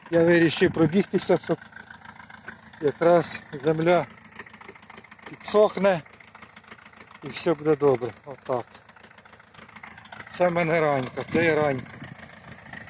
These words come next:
Зараз покажу, як воно сапає. Е, ще по-, хочу показати йожики. Йожики, бачите, які? Отакі йожики на шістдесят, на три,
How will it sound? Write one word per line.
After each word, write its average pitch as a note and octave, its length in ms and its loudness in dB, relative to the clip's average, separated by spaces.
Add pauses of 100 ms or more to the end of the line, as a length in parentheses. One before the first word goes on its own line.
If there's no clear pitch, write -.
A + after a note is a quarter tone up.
(300)
Зараз - 200 -6
покажу, D#3+ 520 0
як D#3 220 0 (1300)
воно D3+ 200 -10
сапає. A3+ 640 0 (1040)
Е, F#3+ 680 6 (1160)
ще G3+ 100 2
по-, F#3 220 -6
хочу G#3 220 -2
показати F#3+ 640 0
йожики. F3+ 500 2
Йожики, F#3 480 2
бачите, G3+ 380 2
які? E3 340 -2 (2500)
Отакі F3 360 -2
йожики F#3+ 500 2
на F3+ 100 0
шістдесят, F#3 760 2
на E3+ 140 2
три, F#3 400 4